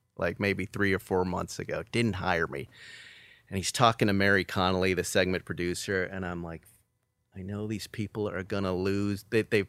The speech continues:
they've talked as much as they can talk, and they're gonna turn to me at some point, and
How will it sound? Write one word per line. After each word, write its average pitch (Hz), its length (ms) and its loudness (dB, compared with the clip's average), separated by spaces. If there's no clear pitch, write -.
they've 98 260 0
talked 139 440 6
as 110 120 0
much 113 260 4
as 104 100 -2
they 101 120 4
can 98 200 -2
talk, 92 560 4
and 92 200 0
they're 92 120 6
gonna 92 200 0
turn 98 360 2
to 95 60 2
me 92 180 2
at 90 100 0
some 87 200 -4
point, 87 380 -4
and 95 140 -4